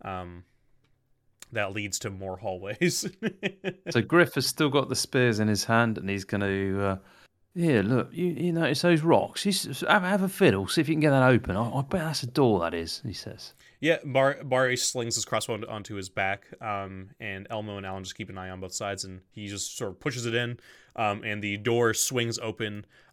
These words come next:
Speaker 1: uh, leading into a sort of another hallway that
Speaker 2: <laughs>
Speaker 1: has a left and, uh, forward, uh, branch. Um, so you still have that door ahead of you down this diagonal hallway that you're in,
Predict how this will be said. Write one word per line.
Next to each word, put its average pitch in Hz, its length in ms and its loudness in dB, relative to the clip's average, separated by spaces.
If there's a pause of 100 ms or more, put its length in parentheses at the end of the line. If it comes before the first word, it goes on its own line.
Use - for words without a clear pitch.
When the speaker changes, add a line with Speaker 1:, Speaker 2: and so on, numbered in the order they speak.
Speaker 1:
uh, 107 200 4
leading 156 420 4
into 139 420 -2
a 123 40 -6
sort 123 180 -2
of - 20 -8
another 113 220 0
hallway 104 580 -2 (320)
that 101 400 4
Speaker 2:
<laughs> - 0 -
Speaker 1:
has 107 480 4
a 110 120 0
left 107 560 -4
and, 104 520 -4 (100)
uh, 101 160 -6
forward, 95 680 -6 (200)
uh, 98 140 -6
branch. 92 600 -10 (520)
Um, 92 420 -8
so - 120 -6
you 135 60 -2
still 175 180 2
have 160 120 4
that 143 180 2
door 143 240 2
ahead 147 260 2
of 160 80 2
you 170 180 0
down 131 200 2
this 117 100 -4
diagonal 135 300 -2
hallway 139 220 0
that 135 80 -2
you're 139 140 -4
in, 139 220 -8